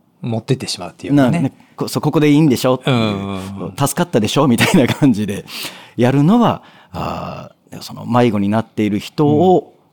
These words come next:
Speaker 2: こう、サポートするやり方としては、あー、あまりいい会話ではない。
Speaker 1: そうですね。
Speaker 2: うん。
Speaker 1: まあ、結構ここは本当に分かれるかなと。そ-、そこの、この要約の仕方によって、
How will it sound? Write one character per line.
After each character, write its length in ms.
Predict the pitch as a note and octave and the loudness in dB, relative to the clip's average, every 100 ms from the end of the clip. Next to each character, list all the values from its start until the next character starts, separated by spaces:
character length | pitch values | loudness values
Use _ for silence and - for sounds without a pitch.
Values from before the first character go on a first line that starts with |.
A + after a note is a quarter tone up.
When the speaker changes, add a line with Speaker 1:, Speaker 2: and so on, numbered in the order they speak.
| - | -6
Speaker 2:
こ 380 | A2+ G2 G2 - | -4 -4 -6 -10
う、 40 | |
サ 120 | - A#2 | -6 -2
ポ 140 | B2 | 0
ー 20 | |
ト 100 | A#2 | 0
す 180 | G#2+ A2 | -2 -2
る 220 | G#2 G#2 _ | -4 -6 _
や 140 | - | -8
り 100 | G#2 | -6
方 240 | G2+ G#2 G#3 | -6 -6 -4
と 140 | G#2 | -4
し 80 | - | -6
て 180 | - F3 | -2 0
は、 220 | D#3 - - - - - | 0 -2 -10 -20 -20 -20
あ 320 | D#2+ D#2 - | -18 -16 -10
ー、 60 | - | -2
あ 40 | |
ま 140 | F3+ A3 | 2 2
り 240 | A3 F#3+ - | 0 -2 -2
い 160 | F#3 | 0
い 60 | B2 | -2
会 340 | - - G2+ F2+ | -6 -6 -4 -4
話 80 | |
で 120 | E2 D#2+ | -6 -10
は 120 | F2 | -12
な 160 | G2 | -12
い。 160 | - - _ | -12 -14 _
Speaker 1:
そ 200 | - - | -20 -20
う 20 | |
で 80 | - | -20
す 100 | - C3+ | -12 -8
ね。 400 | B2+ D3 C#3+ C#3+ | -6 -6 -6 -12
Speaker 2:
う 40 | |
ん。 340 | A#2+ - D#2+ - - | -18 -20 -20 -20 -18
Speaker 1:
ま 80 | - | -10
あ、 20 | |
結 180 | - F#3 | -6 -4
構 120 | A2+ | -4
こ 160 | - G#2+ | -8 -4
こ 160 | D3+ | 2
は 300 | D3+ D3 - _ _ _ | 2 2 0 _ _ _
本 180 | - B2 | -10 -6
当 100 | D3 | -4
に 240 | C3+ A#2 _ _ | -4 -6 _ _
分 200 | D#3 A2+ | -6 -2
か 80 | D#3 | 2
れ 120 | D#3+ | 2
る 80 | B2+ | 2
か 100 | G2 | -4
な 140 | G2 | -6
と。 100 | - - - | -12 -18 -8
そ-、 180 | - D3 | -4 -2
そ 160 | E3 D#3 | -2 -2
こ 100 | E3 | -2
の、 260 | E3 D#3 - _ - D#3+ | -2 -4 -8 _ -16 -6
こ 100 | C#3 | -2
の 60 | C3 | 0
要 160 | C3+ | 2
約 220 | C3+ C3 | 2 0
の 80 | C#3 | -4
仕 100 | B2+ | -4
方 240 | - C3+ C#3 | -6 -4 -2
に 100 | C3+ | -2
よ 120 | C#3 | -4
っ 20 | |
て、 480 | C#3 - G#3+ A2 | -6 -4 -2 -2